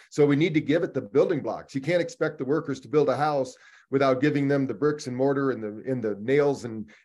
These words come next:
and plywood and everything they need to build that house. So he's gonna give you the,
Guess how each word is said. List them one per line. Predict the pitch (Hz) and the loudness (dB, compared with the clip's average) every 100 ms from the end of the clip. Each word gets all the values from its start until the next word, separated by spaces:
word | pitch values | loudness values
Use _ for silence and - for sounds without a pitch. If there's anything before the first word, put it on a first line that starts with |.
| 117 | -8
and | 117 110 | -8 -6
plywood | - 139 135 139 131 | 0 2 4 4 2
and | 123 | 2
everything | 147 151 160 | 0 0 0
they | 131 | -2
need | 131 139 | -2 -4
to | |
build | 107 135 131 | -2 0 0
that | 117 | -2
house. | 113 160 131 107 | -4 -4 -4 -4
So | 131 113 110 - _ _ _ | -6 -6 -6 -10 _ _ _
he's | - 156 | -6 -4
gonna | 180 170 | 0 0
give | 135 127 190 160 | 2 2 2 4
you | 135 123 120 104 | 0 0 -6 -8
the, | 123 117 113 92 | -8 -6 -8 -10